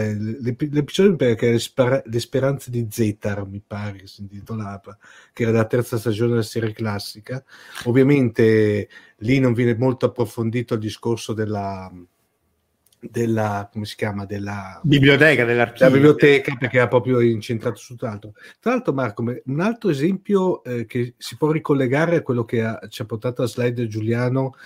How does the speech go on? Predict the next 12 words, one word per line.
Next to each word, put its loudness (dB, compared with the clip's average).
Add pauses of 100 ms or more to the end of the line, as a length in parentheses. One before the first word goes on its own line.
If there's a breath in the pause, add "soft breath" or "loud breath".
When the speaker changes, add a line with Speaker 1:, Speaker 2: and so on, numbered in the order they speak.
(200 loud breath)
Speaker 1:
della, 2
della, -2
della -4
banca 0
dei 2
semi, -2 (480 loud breath)
era 6
invece 2
in 2
Enterprise, 0
c'era -4
la -6